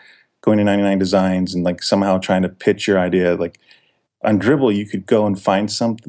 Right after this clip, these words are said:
somebody on there that's posted artwork that's very similar to the style you like. And then you can contact that person and say, "Hey, I have, you know, I need this." And it's not gonna be, you know, five dollars, and it's not gonna be fifty dollars. It'll probably be several hundred dollars or a thousand,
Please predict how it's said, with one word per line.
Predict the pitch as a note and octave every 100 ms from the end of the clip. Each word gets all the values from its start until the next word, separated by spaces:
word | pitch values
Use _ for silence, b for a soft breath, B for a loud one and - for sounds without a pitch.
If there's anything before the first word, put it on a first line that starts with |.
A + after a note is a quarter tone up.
| -
somebody | - A#2 A#2 A#2
on | A2+ A#2+
there | A#2
that's | G2 F#2 -
posted | - G#2 G#2+ -
artwork | G2 F#2+ G2+ G2 F#2+
that's | F#2 -
very | F#2+ G2 G2 F#2+
similar | - G#2 G2 G2+ F#2+
to | -
the | F#2+
style | F#2+ A2 G2+ F#2+
you | F2
like. | F2 E2 F#2+ F#2+ - _ _ _ _ _ _ b b b
And | G2+ G2
then | G#2 G#2 G#2+
you | G#2+
can | G2 F#2
contact | - A#2 C3 A2 G2 F#2+
that | F2+ -
person | G2 F#2 - F2+ F#2+
and | F#2+
say, | - F#2
"Hey, | G2+ F#2+
I | F2 F#2
have, | F#2+ F2 - - -
you | F2+
know, | E2
I | F2+ G2
need | F#2 F2+
this." | F2 E2+ - - - _ _ _ b b -
And | C3+
it's | C#3+
not | E3 D#3+
gonna | B3+ D#3+
be, | A2 G#2
you | G2 G2
know, | F#2+ F2 D#2+ _ _ _
five | - - F#2+ F2+
dollars, | F2 E2 - F#2+
and | G#2+
it's | G#2 -
not | G2
gonna | F#2+
be | F2+ F#2+
fifty | B2 -
dollars. | F#2 E2 E2+ G2
It'll | G#2
probably | G2 F#2+ F#2 F2
be | F2 F2 F2+ -
several | - G2 F#2+
hundred | G#2 G2
dollars | F2+ E2 - - - -
or | - G2
a | F2
thousand, | G2 F#2+ F2+ F2+